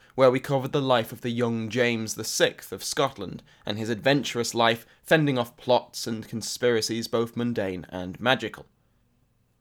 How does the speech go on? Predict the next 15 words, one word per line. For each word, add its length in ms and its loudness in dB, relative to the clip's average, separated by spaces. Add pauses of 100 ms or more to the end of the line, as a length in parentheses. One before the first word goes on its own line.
(380)
Last 180 2
time 160 2
we 80 0
saw 380 6
him, 200 2 (160)
his 120 -2
kingdom 360 0
was 100 2
undergoing 560 6
another 600 2
series 420 0
of 120 -8
trials 480 0
for 120 -8
witchcraft 540 -6